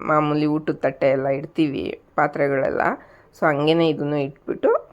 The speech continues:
ಆಮೇಲೆ ಫೈನಲ್ಲು ನಾವೊಂದು ಚೆನ್ನಾಗಿರೋ ಒಂದು ಸಾಫ್ಟ್ ಕಾಟನ್ ಬಟ್ಟೆ, ಆ, ರಫ್ ಇರಬಾರ್ದು,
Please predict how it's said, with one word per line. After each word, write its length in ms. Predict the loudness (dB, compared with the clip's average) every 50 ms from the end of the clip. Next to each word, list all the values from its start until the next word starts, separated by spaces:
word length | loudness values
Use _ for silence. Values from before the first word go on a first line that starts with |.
| -2 0
ಆಮೇಲೆ 360 | 0 0 2 0 2 0 0
ಫೈನಲ್ಲು 580 | 0 2 2 2 2 2 2 2 2 2 0
ನಾವೊಂದು 640 | 0 0 0 0 0 -2 -2 -4 -6 -8 -8 -8 -10 -12
ಚೆನ್ನಾಗಿರೋ 680 | -6 -4 -2 2 2 4 4 4 4 4 4 4 4 4
ಒಂದು 220 | 4 2 0 -2 -4
ಸಾಫ್ಟ್ 580 | 0 2 4 6 6 6 4 2 -4 -8 -10
ಕಾಟನ್ 480 | -2 2 2 2 2 2 0 0 0 -2
ಬಟ್ಟೆ, 380 | -4 -4 0 0 0 0 -2 -6 _ _ -20 -20 -20 -20 _ _ -8
ಆ, 340 | -6 -4 -4 -2 -2 0 0
ರಫ್ 300 | 0 0 0 2 4 6
ಇರಬಾರ್ದು, 500 | 6 6 4 2 0 0 0 -2 -8 -14